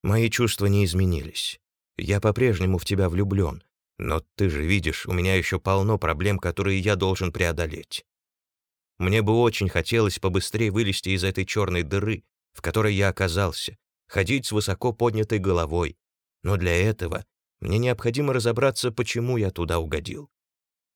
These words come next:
Следовательно, я не вправе требовать от тебя вечного терпения и ожидания. Это было бы не просто несправедливо,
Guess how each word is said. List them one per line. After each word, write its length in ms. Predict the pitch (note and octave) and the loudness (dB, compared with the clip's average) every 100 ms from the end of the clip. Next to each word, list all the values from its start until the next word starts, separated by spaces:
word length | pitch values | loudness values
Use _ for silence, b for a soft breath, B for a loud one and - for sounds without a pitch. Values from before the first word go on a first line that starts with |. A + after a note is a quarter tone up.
| _ - | _ -10
Следовательно, 840 | - A#2 G#2+ G#2+ - G2 F#2+ F2+ - _ _ - | 0 2 4 2 2 2 4 2 -2 _ _ -10
я 220 | - B2 | 0 0
не 120 | C#3+ | 2
вправе 340 | A2 D3 D#3+ A#2+ | 0 2 2 2
требовать 480 | C3 D3 A#2+ A2 | 2 2 2 2
от 100 | G#2 | 0
тебя 260 | - G#2+ A2 | 0 0 2
вечного 440 | G#2+ B2+ - G2+ | 2 0 0 0
терпения 580 | - F2 G2 B2 G#2+ E2+ | 0 -2 0 2 2 0
и 140 | - E2+ | 2 2
ожидания. 760 | D#2+ F2+ F2 G#2 D#2 D#2 E2 _ _ _ _ - | 2 2 2 2 0 -6 -16 _ _ _ _ -2
Это 240 | C#3 B2+ | 0 2
было 240 | B2 C3 | 4 4
бы 120 | A2 A2+ | 4 4
не 120 | G#2+ | 4
просто 320 | D#3 E3 A#2+ | 2 2 2
несправедливо, 880 | A#2 - A2 G#2 G2+ C#3+ C#3+ E2+ | 0 0 0 0 0 0 0 0